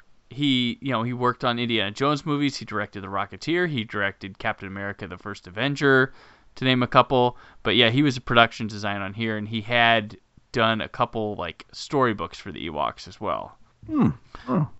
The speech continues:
Speaker 1: But
Speaker 2: Well, he went on to bigger and better things.
Speaker 1: Yes. So,
Speaker 2: But,
Speaker 1: yeah,
Speaker 2: but,
Speaker 1: the
Speaker 2: but the matte, but the matte paintings are actually very good in this.
Speaker 1: Yeah.
Speaker 2: That was one of the things I thought, like, early on in the movie that, that was actually really good.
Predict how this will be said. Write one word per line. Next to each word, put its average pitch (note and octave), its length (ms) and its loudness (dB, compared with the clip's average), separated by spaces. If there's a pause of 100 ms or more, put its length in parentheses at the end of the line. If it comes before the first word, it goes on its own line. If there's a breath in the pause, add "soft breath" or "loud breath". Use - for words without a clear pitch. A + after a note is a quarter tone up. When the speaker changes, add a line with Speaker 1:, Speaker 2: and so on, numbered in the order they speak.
(400)
Speaker 1:
But A#2 160 -2
Speaker 2:
Well, C3 100 6
he B2+ 60 6
went B2+ 200 4
on B2 140 8
to A#2 60 4
bigger A2+ 340 4
and A#2 140 -2
better G#2+ 220 6
things. - 640 0
Speaker 1:
Yes. A2+ 320 -6
So, A3 480 0
Speaker 2:
But, G3 120 12
Speaker 1:
yeah, - 60 6
Speaker 2:
but, G#3 60 10
Speaker 1:
the - 60 4
Speaker 2:
but F#3 60 4
the G#3 80 8
matte, G3 220 10
but - 120 -6
the F#3+ 60 0
matte D#3+ 220 4
paintings B2+ 280 2
are A#2+ 120 6
actually A#2 320 2
very G#2 240 2
good G2 200 -2
in G2 60 -6
this. F#2+ 200 -4 (120 loud breath)
Speaker 1:
Yeah. G#2 200 -12
Speaker 2:
That C3+ 60 6
was C3 140 6
one C3+ 120 6
of B2 60 2
the A#2+ 100 4
things A2+ 360 2
I A2 140 4
thought, G#2+ 500 4
like, G#2+ 180 -4
early A2 280 6
on G#2 160 8
in G#2 60 4
the G2+ 80 2
movie F#2 320 0
that, F2+ 260 -2
that G2 140 2
was F#2 260 -2
actually G#2 260 2
really F#2 380 4
good. F#2 400 -4